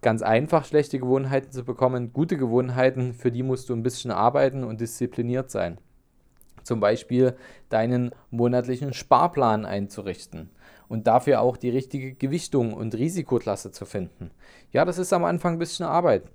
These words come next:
aber glaub mir, du wirst mir danken. Wenn du das einmal für dich installiert hast, dann wirst du in zehn Jahren zurückblicken und sagen, "Das waren meine goldenen Zwanziger." Wenn jetzt also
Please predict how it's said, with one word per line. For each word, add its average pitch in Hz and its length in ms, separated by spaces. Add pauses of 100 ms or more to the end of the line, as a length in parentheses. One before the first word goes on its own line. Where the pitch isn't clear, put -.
aber 120 180
glaub 110 260
mir, 170 260
du 117 120
wirst 127 200
mir 110 100
danken. 135 460 (440)
Wenn 120 160
du 120 80
das 107 160
einmal 131 520
für 117 180
dich 123 260
installiert 110 580
hast, 135 320 (320)
dann 104 160
wirst 120 240
du 120 60
in 95 120
zehn 123 300
Jahren 120 240
zurückblicken 117 800
und 107 120
sagen, 98 340
"Das 92 220
waren 101 180
meine 98 240
goldenen 98 480
Zwanziger." 90 540 (800)
Wenn 165 140
jetzt 202 240
also 151 380